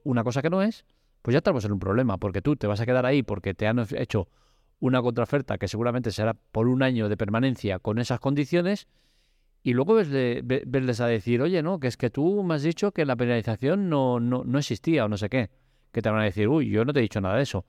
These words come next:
Venga, em, dame la grabación donde tal. Uy, es que no está ahí, no hay grabación, es que no sé qué, no sé cuántos". Creo que esto es una mafia muy, muy grande y que debemos acabar con todo esto.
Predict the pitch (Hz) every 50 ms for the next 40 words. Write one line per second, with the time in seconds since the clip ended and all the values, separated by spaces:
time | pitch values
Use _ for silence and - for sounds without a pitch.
0 | _ _ _ _ _ _ - 123 143 202 202 147 113 117 - 113 110 110 110 107
1 | 107 110 107 107 107 127 151 160 160 151 147 151 143 131 - 165 165 151 131 117
2 | 113 110 - 117 107 101 - - - 160 175 165 135 123 - - 123 117 110 -
3 | 127 123 123 117 117 113 113 110 107 104 107 - 156 156 147 127 - - 113 101
4 | 92 104 110 127 123 104 98 - 101 95 90 98 92 - _ _ _ _ _ _
5 | _ _ _ _ _ - 117 117 120 117 113 117 - - 127 117 - - 117 113
6 | 117 110 101 95 104 123 123 - 117 104 98 98 104 107 113 127 139 139 120 110
7 | 107 92 95 101 104 120 143 180 226 240 _ _ _ _ _ _ _ _ _ _
8 | _ _ - 127 - 123 107 101 98 101 120 131 147 123 - 107 110 117 131 113
9 | 110 107 101 95 90 - - 85 85